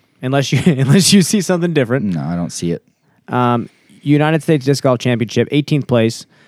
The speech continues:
Speaker 1: You were on lead card at one time at that tournament, right?
Speaker 2: Yep.
Speaker 1: So then that was your first time, like, people knowing who you are.
Speaker 2: Yeah, that, and that was, what better time to do that, to get on lead card. It was, there was so much feedback from that.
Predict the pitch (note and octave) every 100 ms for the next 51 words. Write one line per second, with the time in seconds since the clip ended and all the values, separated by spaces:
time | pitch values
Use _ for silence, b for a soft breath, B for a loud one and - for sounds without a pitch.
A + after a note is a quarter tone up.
0 | b b b b _ - G#3+ G4 D4 G3
1 | G3+ - C#4 D#4+ F#3+ _ - _ _ _
2 | _ _ _ - C#3+ D3 C3+ B2+ A#2+ B2
3 | - A#2+ A2+ A2+ F3+ - _ G2 A#2 -
4 | _ _ _ b b b b b - D#3+
5 | E3 C3 C#3+ G3 C#3+ C3+ - C#3 - C3
6 | B2+ A#2+ G#2 - C#3+ A#2+ A2+ A2 A2+ G#2+
7 | G2+ G2+ D#2+ D2+ - - _ - G2+ B2
8 | F2 G#2+ A2+ G2 G2+ G#2+ F2 D#2 - -
9 | - _ G2+ G#2+ B2 E2+ F#2+ G2 G#2 -
10 | F#2+ E2 C2 D#2 _ _ _ - E2+ F2
11 | E2 C#2+ C2 - - F2 G2 G2 F2+ F2
12 | G2 - F#2 E2+ D#2+ - - - A2 G2+
13 | F2+ - A#2 A2 G2+ - - B2+ B2 B2
14 | A2+ - - - G2 F2 E2+ - F#2+ F#2
15 | F2+ G2